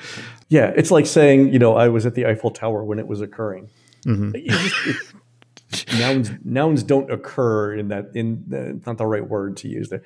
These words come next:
Speaker 1: Yeah, so I think it's a repurposed survey around, uh, around festivals, which would make more sense.
Speaker 2: I'm hoping you're right, Len, 'cause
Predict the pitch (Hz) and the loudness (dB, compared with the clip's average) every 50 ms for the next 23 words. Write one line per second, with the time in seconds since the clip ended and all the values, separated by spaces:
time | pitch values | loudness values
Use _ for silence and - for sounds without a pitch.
0 | - - - 139 135 127 127 240 254 254 285 320 - - 120 117 110 104 - - | -14 -4 2 2 4 4 4 4 4 4 4 2 2 2 4 4 4 4 2 0
1 | 107 101 - 107 - - - - _ _ _ _ _ _ _ - - - 110 104 | -2 0 -2 -4 -6 -8 -12 -18 _ _ _ _ _ _ _ -12 -6 -2 -2 0
2 | 95 101 98 95 95 95 95 95 95 95 95 92 98 98 92 - 104 104 101 95 | 2 2 2 2 2 0 0 -2 -2 -4 -4 -2 -2 -2 0 0 0 0 0 -2
3 | 90 - - 101 95 - - 107 107 - - 113 - - 113 107 104 95 - 107 | -2 -4 -4 -6 -6 -6 -6 -6 -6 -6 -6 -4 -2 -2 -2 -2 -2 -4 -6 -8
4 | - - - - - - _ - 143 135 123 120 117 139 156 156 - 165 151 147 | -8 -8 -10 -10 -10 -14 _ -2 0 2 4 4 6 6 4 4 4 2 4 6
5 | 147 143 143 135 131 131 - 107 107 110 110 107 101 - 110 104 101 | 6 6 6 6 6 4 4 4 4 4 2 2 2 2 2 2 0